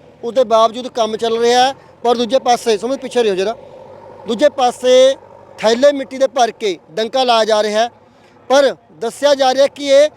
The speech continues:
ਪੱਕਾ ਹੱਲ ਨਹੀਂ। ਲੋਕਾਂ ਵੱਲੋਂ ਆਵਾਜ਼ ਹੈ ਕਿ ਇਸ ਜਗ੍ਹਾ ਉੱਤੇ ਪੱਥਰਾਂ ਦੀ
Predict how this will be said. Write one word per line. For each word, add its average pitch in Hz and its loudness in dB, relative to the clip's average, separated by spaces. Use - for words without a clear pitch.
ਪੱਕਾ 269 2
ਹੱਲ 254 -4
ਨਹੀਂ। 214 -6
ਲੋਕਾਂ 254 2
ਵੱਲੋਂ 277 2
ਆਵਾਜ਼ 226 0
ਹੈ 262 -2
ਕਿ 277 -14
ਇਸ 247 -10
ਜਗ੍ਹਾ 247 -2
ਉੱਤੇ 262 -2
ਪੱਥਰਾਂ 254 -2
ਦੀ 269 -6